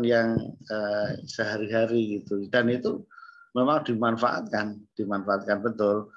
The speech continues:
untuk, eh, kegunaannya. Salah satunya minyak, ya. <clears throat> Meskipun sering dikritik gitu, "Oh, tidak higienis" dan sebagainya, tapi, ya, namanya teknologinya sederhana, ya kan.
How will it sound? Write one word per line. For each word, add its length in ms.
untuk, 480
eh, 720
kegunaannya. 920
Salah 200
satunya 400
minyak, 360
ya. 160
<clears throat> 240
Meskipun 400
sering 280
dikritik 600
gitu, 440
"Oh, 200
tidak 320
higienis" 640
dan 160
sebagainya, 640
tapi, 320
ya, 240
namanya 400
teknologinya 840
sederhana, 720
ya 200
kan. 160